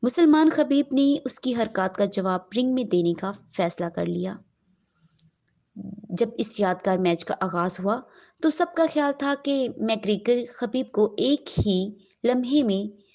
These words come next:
चारों शाने चत कर देगा, लेकिन फिर चश्मी चौहान ने ये मंजर देखा कि वहीं मैकग्रेगर खबीब के पंजों में आते ही अपनी जान की भीख मांगने लगा। खबीब इसकी नमरूर पर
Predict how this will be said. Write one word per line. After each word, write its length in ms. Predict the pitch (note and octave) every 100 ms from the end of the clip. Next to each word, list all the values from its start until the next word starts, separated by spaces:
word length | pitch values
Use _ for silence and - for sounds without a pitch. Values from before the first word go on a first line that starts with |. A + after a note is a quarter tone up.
| _ -
चारों 300 | - D4+ D#4
शाने 340 | D#4 C4 G3+ G#3
चत 260 | G#3 G3 G#3
कर 100 | - E3
देगा, 320 | - F3+ F3 - _ _ _ _ _ _ _ _ _ _ _ _ _ _ _ _ _ _ _ _ -
लेकिन 340 | G3+ G3+ G#3+
फिर 200 | G#3 G#3+ G3+
चश्मी 360 | A#3+ - D4+
चौहान 360 | D4+ A#3 G3 F#3+
ने 60 | G3+
ये 180 | F#3 G3
मंजर 340 | F3+ F3 F#3 F3
देखा 300 | F3 F3 F3+
कि 180 | F3+ F#3
वहीं 300 | F#3 A#3+ D4
मैकग्रेगर 600 | C4+ F#3+ E3+ E3 E3 E3+ - - _ -
खबीब 420 | C4 A#3+ D4+ D4+
के 140 | G#3 F3+ F#3+ G3+ _ _ -
पंजों 300 | A3+ A3 B3
में 180 | A#3+ A3 -
आते 260 | A#3 A#3+ D4+
ही 300 | A3 G#3+ G#3+ - - -
अपनी 280 | G#3+ C4 C4+ G#3+
जान 280 | G3+ F3+ F3
की 160 | G3 F#3+
भीख 240 | F#3 F3 G#3
मांगने 420 | F#3+ F3+ F#3+ G3
लगा। 360 | F3+ F3+ - - _ _ _ _ _ _ _ _ _ _ _ - - _ _ _ _ -
खबीब 420 | D#4 E4 F4 -
इसकी 400 | D4+ - D#4 D#4
नमरूर 460 | C#4+ C4 A3+ A3+ A#3
पर 120 | A3+